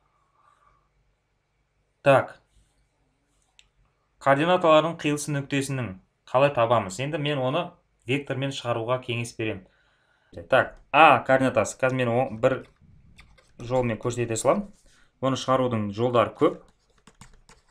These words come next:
Шығарудың жол-, жолдары көп өте. Мен не істей саламын? Мен қазір медиана арқылы шығарамын. Ортасын тауып аламыз ба? Теоремасы бар емес па дейді. Так, кеттік. Мен А Е дей салайыншы мынаны.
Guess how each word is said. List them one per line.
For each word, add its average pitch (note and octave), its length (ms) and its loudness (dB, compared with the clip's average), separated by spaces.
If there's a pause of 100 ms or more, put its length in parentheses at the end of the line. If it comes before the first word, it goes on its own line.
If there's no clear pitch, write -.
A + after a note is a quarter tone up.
(1300)
Шығарудың G#2+ 400 -4
жол-, G#2 320 -6
жолдары G#2 480 -2
көп C#3+ 240 -4
өте. D3 240 -6 (1300)
Мен B2+ 140 0
не C3+ 60 2
істей B2 200 -6
саламын? G#2+ 320 -2
Мен F#3 80 -4
қазір B2+ 260 0
медиана A#2+ 480 0
арқылы - 200 -10
шығарамын. F#2+ 260 -8
Ортасын B2+ 440 0
тауып B2 200 0
аламыз A2+ 240 -2
ба? G#2+ 100 -4
Теоремасы C3 560 -4
бар A#2 180 -2
емес A2+ 200 -10
па G#2+ 160 -6
дейді. F#2+ 220 -18 (1300)
Так, C3 300 6
кеттік. - 380 -6
Мен G3+ 320 0 (720)
А C3 460 6
Е C3+ 180 0
дей A2 100 -6
салайыншы E3+ 340 -4
мынаны. F2 140 -14